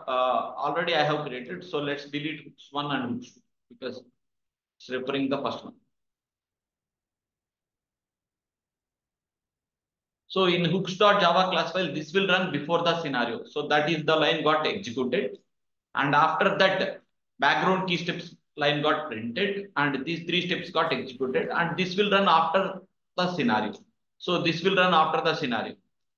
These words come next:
So this is the hooks snippet of code is executing before and after for every scenario. అంటే మన ఫీచర్ ఫైల్ లో ఉన్న ఈ స్టెప్స్ అన్నిటికన్నా ముందుగా ఎగ్జిక్యూట్ అయ్యే సెక్షన్ ఏంటి? హుక్స్. So at the rate before execute అవుతుంది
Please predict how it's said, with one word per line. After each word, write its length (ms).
So 80
this 200
is 120
the 80
hooks 220
snippet 360
of 60
code 200
is 160
executing 500
before 340
and 100
after 240
for 100
every 280
scenario. 340
అంటే 180
మన 100
ఫీచర్ 360
ఫైల్ 240
లో 140
ఉన్న 100
ఈ 80
స్టెప్స్ 340
అన్నిటికన్నా 600
ముందుగా 340
ఎగ్జిక్యూట్ 340
అయ్యే 200
సెక్షన్ 300
ఏంటి? 180
హుక్స్. 260
So 60
at 140
the 100
rate 220
before 260
execute 380
అవుతుంది 300